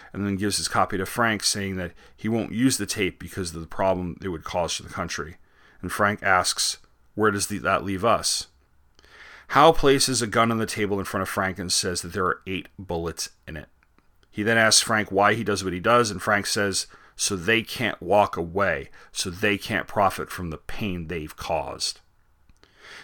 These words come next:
Meanwhile, in a plane, Geller sits with Hal's men and is looking over the file concerning Frank Castle's second tour of duty in Vietnam. He asks what Marine recon is, and they tell him that it's basically the Marines' version of Special Forces,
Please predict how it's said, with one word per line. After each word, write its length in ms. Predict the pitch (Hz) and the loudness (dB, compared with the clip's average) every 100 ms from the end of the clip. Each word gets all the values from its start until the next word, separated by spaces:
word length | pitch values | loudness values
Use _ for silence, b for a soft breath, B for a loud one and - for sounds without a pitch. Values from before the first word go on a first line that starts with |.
| B | B
Meanwhile, 480 | 170 190 165 156 151 | 6 10 10 10 8
in 80 | |
a 60 | 143 | 6
plane, 360 | - 151 147 139 | 4 6 6 6
Geller 300 | 127 127 117 | 6 6 4
sits 300 | - 120 107 | 4 2 -4
with 100 | 107 | 0
Hal's 320 | 117 107 107 | 4 4 2
men 260 | 101 107 | 0 0
and 120 | 101 92 | 0 -2
is 140 | - | -2
looking 280 | 101 - 95 | -4 -4 -4
over 220 | 101 95 | -2 -2
the 80 | 85 | -4
file 320 | - 95 95 | 2 2 2
concerning 480 | 95 90 101 92 87 | 0 -2 0 0 -4
Frank 280 | - 98 - | -2 -2 0
Castle's 420 | 101 95 - - | 2 2 2 0
second 340 | - 95 - | 0 -2 -6
tour 240 | - 107 98 | -2 0 0
of 100 | 87 | -2
duty 240 | 90 95 | -4 -2
in 100 | 101 | -2
Vietnam. 720 | 87 80 82 123 143 98 78 - | -2 -4 0 4 4 2 -2 -10
He 200 | - 135 | 0 4
asks 240 | 151 - | 6 4
what 160 | 143 - | 0 -2
Marine 380 | 117 135 135 | 2 4 4
recon 460 | 110 131 131 117 104 | 2 0 0 0 2
is, 180 | 104 98 | 0 -2
and 80 | 101 | -2
they 100 | 95 | -4
tell 280 | - 123 | -2 0
him 160 | 120 110 | 0 -2
that 80 | 95 | -4
it's 80 | - | -2
basically 500 | 110 113 104 - 98 | -2 0 0 -2 -4
the 140 | 92 | -2
Marines' 400 | 95 95 104 101 | -2 0 -2 -2
version 420 | 92 104 - 92 | 0 -2 -2 -4
of 140 | 85 - | -2 -2
Special 360 | - 101 90 | 0 -2 -2
Forces, 640 | 80 107 110 - 73 85 | -4 -2 0 0 -4 -6